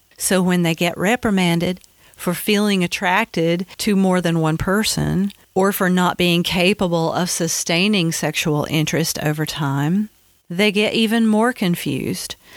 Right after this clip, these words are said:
and so does the whole world of social s-, partnership norms. I wanted to give just this one example here,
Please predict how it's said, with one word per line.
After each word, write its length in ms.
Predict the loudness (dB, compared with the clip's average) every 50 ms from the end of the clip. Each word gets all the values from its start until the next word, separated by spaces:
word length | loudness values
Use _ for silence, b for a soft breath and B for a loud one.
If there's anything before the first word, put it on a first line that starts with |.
| B B B
and 180 | -2 0 0
so 220 | 0 0 0 0 0
does 200 | 0 -2 0 0
the 120 | -2 0
whole 280 | 0 0 0 0 0 0
world 520 | 0 0 2 2 2 0 0 -2 -4 -6 B B B B -4
of 140 | -4 -2
social 380 | 0 0 0 0 2 2 0 0
s-, 100 | -2 -2
partnership 680 | -4 -4 -2 0 0 0 0 0 -2 0 0 -2 -2 0
norms. 640 | -2 -2 0 0 0 -2 -2 -2 -4 -6 -8 -12 -14 _ _ _ _ _ _ _ _ _ _ _ _ _ _ _ _ _ B B B -8
I 120 | -4 -2 0
wanted 420 | 0 0 0 0 2 0 0 -2
to 120 | -4 -6 -4
give 260 | -2 -2 -2 -2 -4 -8 -18 -10
just 480 | -4 -2 0 0 0 0 -2 -4 -6 -2
this 300 | -2 0 0 0 -2 -2
one 460 | -2 -2 0 0 0 2 2 0 0
example 540 | -2 -2 -2 -2 0 0 0 0 0 0 0
here, 280 | 0 0 0 -2 -2